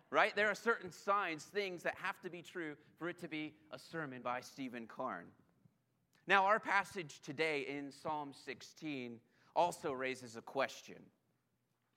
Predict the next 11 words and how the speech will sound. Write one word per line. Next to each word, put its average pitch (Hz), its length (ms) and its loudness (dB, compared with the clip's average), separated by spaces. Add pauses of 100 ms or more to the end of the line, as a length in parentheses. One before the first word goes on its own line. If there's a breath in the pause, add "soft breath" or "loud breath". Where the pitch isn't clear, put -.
(680)
And 151 100 -4
the 175 60 -2
question 180 500 -6
is, 151 120 -8 (260 loud breath)
how 240 220 -2
do 285 100 -10
you 240 160 -8
know 185 260 2
that 160 300 -4
you're 165 180 -2
living? 139 440 -4